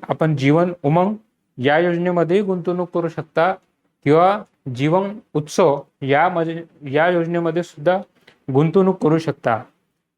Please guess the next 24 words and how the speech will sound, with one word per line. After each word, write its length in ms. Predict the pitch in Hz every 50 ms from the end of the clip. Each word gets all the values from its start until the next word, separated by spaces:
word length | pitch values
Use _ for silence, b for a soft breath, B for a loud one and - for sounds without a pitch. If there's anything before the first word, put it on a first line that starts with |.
| _ _ _ _ _ _ _ _ _ _ _ -
या 80 | 143
दोन्ही 380 | 139 151 151 165 185 214 240 240
योजना 320 | 220 208 190 190 196 196
अत्यंत 360 | 190 180 180 - 190 185 185
सुंदर 440 | 196 190 - - 156 156 160 180 185
योजना 320 | 185 175 165 156 160 165 156
आहे, 240 | 156 156 175 180
ज्यामध्ये 580 | 170 151 151 147 147 151 151 147 147 165 180 202 208 - _ -
आपण 360 | - 135 - 180 185 185 - - -
अल्प 260 | 143 143 147 147 185
कालावधीत 640 | 180 180 165 165 165 165 160 160 156 160 185 208 208 - _ _ _ _ _ _ _ _ _
आपण 280 | 147 - 139 - 165 165
गुंतवणूक 580 | 151 143 139 139 139 175 185 190 208 202 202
करून 340 | - 151 139 135 147 185 202 202 - _ _ _ _ _ _ _ -
एक 180 | - 156 165 165
मोठी 360 | 160 147 143 - - 190 196
रक्कम 420 | 185 165 - - 160 156 170 196 208 - _ - -
आपली 400 | 135 135 - 170 165 180 196 190 -
एलआयसीकडे 680 | 139 139 143 143 139 - 160 156 165 160 165 185 202 208 _ _ _ _ _ _ _ -
जमा 320 | 131 117 131 139 151 185 196
होते 340 | 185 160 131 131 139 160 185 190 - _ _ _ _ _ -
आणि 420 | - 131 139 156 185 208 220 220 220 - _ _ _ _ _ _ _ _ -
त्या 180 | 170 170 190 214
रकमेवर 540 | 202 180 - 170 160 160 165 180 170 135